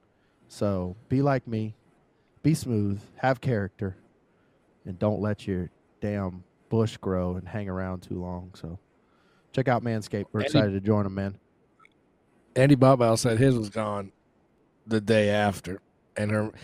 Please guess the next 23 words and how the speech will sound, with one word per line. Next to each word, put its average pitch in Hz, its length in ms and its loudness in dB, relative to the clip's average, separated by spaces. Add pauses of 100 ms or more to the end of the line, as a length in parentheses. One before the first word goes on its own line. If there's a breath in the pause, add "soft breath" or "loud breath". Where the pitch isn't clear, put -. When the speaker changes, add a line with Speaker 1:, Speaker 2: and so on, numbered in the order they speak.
(240 loud breath)
Speaker 2:
he 127 140 6
said, 110 260 4
Lauren 110 320 4
said, 101 260 0
"Get 110 260 0
this 104 220 -2
damn 104 300 0
thing 120 260 4
outta 131 280 8
here." 117 360 10 (1400 soft breath)
Speaker 1:
That's 110 200 0
exactly 123 540 4
Speaker 2:
Maybe 131 200 8
Speaker 1:
it. 135 40 10
Speaker 2:
he 131 60 8
Speaker 1:
And, 131 80 8
Speaker 2:
already 135 180 6
Speaker 1:
and 131 100 10
there's 147 220 12
Speaker 2:
used 151 100 6
the 165 60 8
Speaker 1:
another, 170 180 10
Speaker 2:
code. 98 160 0